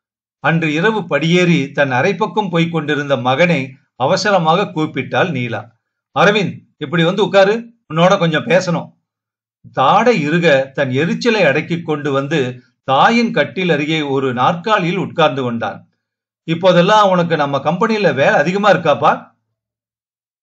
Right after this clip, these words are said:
இது என்ன கேள்வி? எப்பவும் போல வேலை நிறைய இருக்கு. ஆபீஸ் மூடி வெகு நேரம் கழிச்சு தான் நீ வீட்டுக்கு வரையே, அதனால கேட்டேன். ஆத்திரக்காரி, கோபக்காரி என்று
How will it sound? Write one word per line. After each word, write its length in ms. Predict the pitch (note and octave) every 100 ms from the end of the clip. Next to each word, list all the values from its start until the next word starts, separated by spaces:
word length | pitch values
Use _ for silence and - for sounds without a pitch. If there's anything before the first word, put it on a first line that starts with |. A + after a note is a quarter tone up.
| -
இது 80 | D#3
என்ன 180 | G#3
கேள்வி? 360 | B3 F#3+ F3 F3+ F3 - _ -
எப்பவும் 380 | C#3+ - G#3+ G3+
போல 360 | F3 A3 A3 F3+
வேலை 280 | C3+ F3 A#3+
நிறைய 320 | D3+ F#3 A#3+
இருக்கு. 280 | D3 A#2+ G#2+ - _ _ _ _ _ -
ஆபீஸ் 420 | D3 A#3 B3 F3
மூடி 280 | F#3+ G3 F#3
வெகு 220 | C#3+ E3+
நேரம் 300 | G3 A3 A#3+
கழிச்சு 300 | G3+ F3+ G3
தான் 220 | A3 G#3+
நீ 120 | F3
வீட்டுக்கு 400 | D3 G3 F3+ F3+
வரையே, 340 | F3+ E3+ D#3+ D#3 D#3+ _ _
அதனால 440 | - B2+ E3 G3 A3+
கேட்டேன். 380 | F#3 F3+ D3+ - _ _ _ _ _ _ _
ஆத்திரக்காரி, 800 | B2+ E3+ F3 F#3+ E3+ D3 C3+ B2+ - - _
கோபக்காரி 680 | D3 F3 G3 F#3+ F3+ F3+ F#3+
என்று 300 | D#3+ E3